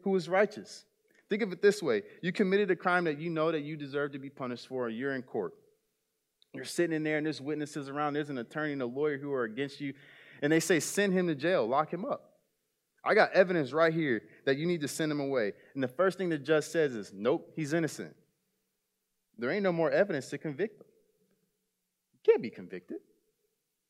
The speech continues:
of your crime. There ain't no charge that can be brought against you. So you walk away freely without having to pay the penalty for the crime. And it's because when we think about this reality,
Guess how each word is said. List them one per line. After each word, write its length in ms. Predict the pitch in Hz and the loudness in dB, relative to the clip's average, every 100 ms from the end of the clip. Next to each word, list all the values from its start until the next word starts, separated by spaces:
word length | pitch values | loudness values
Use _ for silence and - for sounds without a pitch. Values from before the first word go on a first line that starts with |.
| _ _ _ | _ _ _
of 120 | 120 117 | -8 -6
your 100 | 107 | -8
crime. 520 | - 101 135 170 - - _ | -6 -4 -4 -4 -12 -18 _
There 220 | 202 226 | 0 0
ain't 80 | 226 | 2
no 120 | 214 | 0
charge 280 | 208 233 233 | 0 2 2
that 140 | 180 | 0
can 100 | 170 | -2
be 80 | 175 | -4
brought 240 | 170 185 185 | 0 0 0
against 320 | 180 208 - | -2 -6 -6
you. 160 | 101 98 _ _ | -12 -12 _ _
So 100 | - | -6
you 160 | 147 190 | -4 0
walk 280 | 139 156 180 | 4 4 4
away 200 | 160 160 | 0 0
freely 420 | - 269 135 92 - _ _ _ _ _ _ - | -4 -6 -6 -8 -14 _ _ _ _ _ _ -2
without 240 | 135 143 | 0 4
having 240 | 170 170 | 4 4
to 60 | 165 | 0
pay 180 | 170 175 | -2 -2
the 80 | 170 | -2
penalty 360 | 202 196 165 | -2 -2 -4
for 200 | 165 175 | -4 -4
the 80 | 170 | -4
crime. 360 | - 202 107 90 _ _ _ _ _ _ _ _ | -4 -4 -4 -8 _ _ _ _ _ _ _ _
And 80 | 147 | -2
it's 100 | 160 | 0
because 480 | 175 196 165 147 - - | 0 4 4 2 -6 -12
when 80 | 139 | -8
we 80 | 143 | -4
think 180 | 190 | -4
about 220 | 170 165 165 | 0 0 0
this 180 | 160 | -6
reality, 520 | 165 151 175 185 139 | -2 2 4 2 0